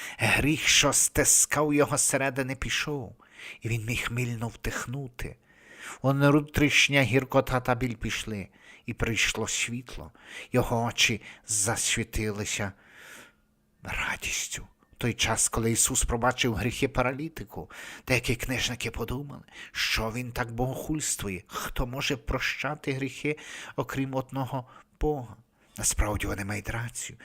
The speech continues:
Ніхто, крім Бога, не може прощати гріхи.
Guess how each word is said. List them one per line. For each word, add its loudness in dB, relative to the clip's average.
Ніхто, -2
крім -6
Бога, 4
не -2
може -4
прощати -2
гріхи. -10